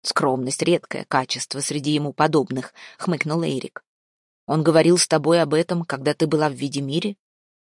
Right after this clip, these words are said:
«Мы говорили об этом. Но он же и есть убийца твоего мужа.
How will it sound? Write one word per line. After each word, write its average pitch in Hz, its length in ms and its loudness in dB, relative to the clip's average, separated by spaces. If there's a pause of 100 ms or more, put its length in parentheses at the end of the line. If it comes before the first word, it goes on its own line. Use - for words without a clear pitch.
(100)
«Мы 247 360 6
говорили 147 440 -2
об 131 180 -6
этом. - 300 -10 (500)
Но 143 160 0
он 147 80 0
же 170 140 2
и 180 60 4
есть 254 300 2
убийца 160 440 -2
твоего 147 340 0
мужа. 139 400 -6